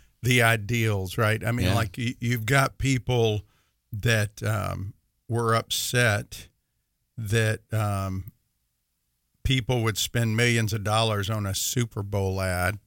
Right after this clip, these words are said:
Speaker 2: <laughs>
Speaker 1: um, you know, to, to get it out there and then just make it be about one aspect without giving the gospel out there, right?
Speaker 2: Right.
Speaker 1: Um,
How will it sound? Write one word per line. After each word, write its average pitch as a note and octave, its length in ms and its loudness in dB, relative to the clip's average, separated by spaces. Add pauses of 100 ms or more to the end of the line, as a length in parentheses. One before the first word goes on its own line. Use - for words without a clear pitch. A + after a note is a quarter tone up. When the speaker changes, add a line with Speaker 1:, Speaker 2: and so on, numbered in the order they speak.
(320)
Speaker 2:
<laughs> - 400 -14
Speaker 1:
um, G2+ 540 0 (100)
you A#2+ 140 0
know, G2 380 -2 (180)
to, A#2+ 160 -2 (160)
to B2 140 0
get B2 220 2
it A2+ 120 2
out G#2+ 300 2
there G2 400 -2
and A#2+ 200 2
then A#2 380 2 (640)
just A#2+ 300 0
make C3 320 0
it C3 160 -2
be A#2+ 160 2
about G#2+ 320 0 (260)
one A2+ 380 0
aspect A2 580 0
without A2 320 -2
giving G#2 320 0
the G2+ 80 -2
gospel G#2 720 0 (180)
out - 160 -4
there, G2 180 -6
right? A2 300 -4
Speaker 2:
Right. E2 240 0 (340)
Speaker 1:
Um, G#2+ 680 -2